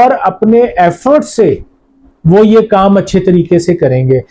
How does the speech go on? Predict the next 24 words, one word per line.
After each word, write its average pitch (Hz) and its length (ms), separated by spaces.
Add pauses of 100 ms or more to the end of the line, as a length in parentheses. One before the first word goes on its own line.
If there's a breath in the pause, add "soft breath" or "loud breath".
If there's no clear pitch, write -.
(220 soft breath)
लेकिन 196 320
उनमें 226 520
potential 233 800
नहीं 226 380
होगा। 123 460 (520 loud breath)
तो 190 60
आपने 185 500
ऐसे 180 300
लोगों 202 300
को 208 120
भी 202 140
यूज़ 190 420
करना 175 280
है। 233 180 (300 loud breath)
और 196 160
ऐसे 196 400
employees 196 520
को 214 160
मैं 156 380
नाम 196 360
देता 147 280
हूं 185 120
trusted - 720
employees। 143 520